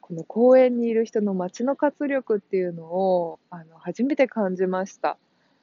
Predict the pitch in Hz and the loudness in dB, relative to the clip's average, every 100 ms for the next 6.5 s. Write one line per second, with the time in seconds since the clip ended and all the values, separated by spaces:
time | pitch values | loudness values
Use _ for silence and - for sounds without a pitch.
0 | _ _ 196 185 160 - _ _ _ _ | _ _ -8 -2 -2 -4 _ _ _ _
1 | _ 185 185 190 226 214 208 190 170 165 | _ -8 -6 -2 0 4 4 4 -6 -6
2 | 165 156 156 156 - 85 85 _ _ _ | -6 -10 -10 -12 -10 -12 -12 _ _ _
3 | _ _ - _ _ _ 185 170 170 170 | _ _ -20 _ _ _ -12 -8 -8 -8
4 | 170 165 - - - 165 156 - 165 160 | -6 -6 -6 -8 -14 -14 -14 -10 -8 -8
5 | - 165 160 160 156 - - 151 147 - | -10 -8 -6 -6 -6 -12 -12 -14 -14 -18
6 | _ - 165 156 156 | _ -14 -8 -8 -10